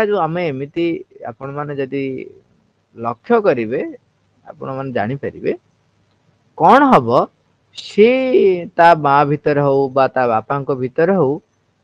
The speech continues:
ମା ପ୍ରେରଣା ଦେବେ, ଅ, ବା ଘଟଣା ଘଟେଇବେ, ସିଏ ଅନୁଭବ କରିବେ ଯେ ତମକୁ ଏଇ ଜିନିଷଟା ଦବା ଦରକାର ବୋଲି. ତମେ କହିନ କିଛି, ତମେ କେବଳ ମାଙ୍କୁ କହିଛ. ସିଏ ତମ ପାଇଁ ବ୍ୟବସ୍ଥା କରିବେ. କିମ୍ବା ଏମିତି ହବ,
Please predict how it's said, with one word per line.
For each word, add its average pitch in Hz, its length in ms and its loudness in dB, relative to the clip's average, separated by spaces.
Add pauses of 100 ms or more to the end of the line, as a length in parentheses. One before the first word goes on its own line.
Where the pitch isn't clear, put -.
(120)
ମା - 280 -4 (800)
ପ୍ରେରଣା 143 480 2
ଦେବେ, 87 320 -8 (640)
ଅ, 107 60 -16 (240)
ବା 139 200 2 (180)
ଘଟଣା 147 560 2
ଘଟେଇବେ, 123 540 -2 (460)
ସିଏ 208 440 6 (220)
ଅନୁଭବ 170 520 2
କରିବେ 208 380 2 (400)
ଯେ 185 120 -2
ତମକୁ 170 360 -2
ଏଇ 175 100 2
ଜିନିଷଟା 147 380 -4
ଦବା 135 320 -2
ଦରକାର 113 500 -2
ବୋଲି. 92 300 -12
ତମେ 180 260 -4
କହିନ 185 420 4
କିଛି, 113 240 -8
ତମେ 131 260 -6
କେବଳ 160 260 2
ମାଙ୍କୁ 131 320 -4
କହିଛ. 87 300 -12 (1500)
ସିଏ 247 340 -4
ତମ 180 340 2
ପାଇଁ 202 240 0
ବ୍ୟବସ୍ଥା 147 500 2
କରିବେ. 117 240 -4
କିମ୍ବା 147 320 0
ଏମିତି 147 300 0
ହବ, 139 300 2